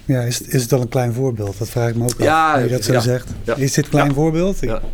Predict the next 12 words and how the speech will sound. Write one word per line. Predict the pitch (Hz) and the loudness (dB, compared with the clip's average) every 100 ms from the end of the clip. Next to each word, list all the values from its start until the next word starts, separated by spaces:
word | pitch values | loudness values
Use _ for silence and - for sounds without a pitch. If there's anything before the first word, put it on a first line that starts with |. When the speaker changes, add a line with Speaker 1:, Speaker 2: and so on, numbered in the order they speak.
| - - - - - | -6 -6 -8 -10 -10
Speaker 1:
gevoelsmatig | - - 131 143 135 139 139 | -4 0 2 2 2 0 0
zou | 151 139 | 0 2
ik | |
zeggen, | - 135 131 | 2 0 2
nou, | 123 104 | 0 -2
dat | |
is | 110 | -2
geen | 127 120 | -2 0
klein | 131 131 | 0 -2
voorbeeld. | 127 139 110 92 98 - - - - - | -2 -4 -4 -6 -12 -20 -20 -20 -18 -14
Speaker 2:
Nee. | - - - - - - - - - - | -14 -14 -20 -20 -20 -20 -20 -20 -20 -20
Nee. | - 113 | -20 -20